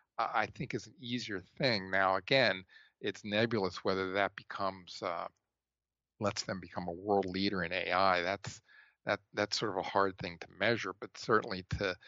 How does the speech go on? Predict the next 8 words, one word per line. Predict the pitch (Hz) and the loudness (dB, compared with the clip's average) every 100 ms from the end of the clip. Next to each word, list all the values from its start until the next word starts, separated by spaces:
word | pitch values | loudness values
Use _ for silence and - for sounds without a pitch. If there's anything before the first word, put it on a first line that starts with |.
| - _ _ - | -20 _ _ -8
to | 107 95 | -4 -4
e-, | 101 - | -6 -10
expand | - - - - 107 107 101 98 | -12 -10 -4 2 4 4 0 0
their, | 98 92 110 123 | 2 2 0 -2
their, | 95 87 - - _ _ | -2 -2 -10 -20 _ _
their | 107 | -8
global | 98 110 104 107 95 | -4 4 6 6 2
footprint, | - - 117 - - 87 | -2 0 0 -2 -2 -2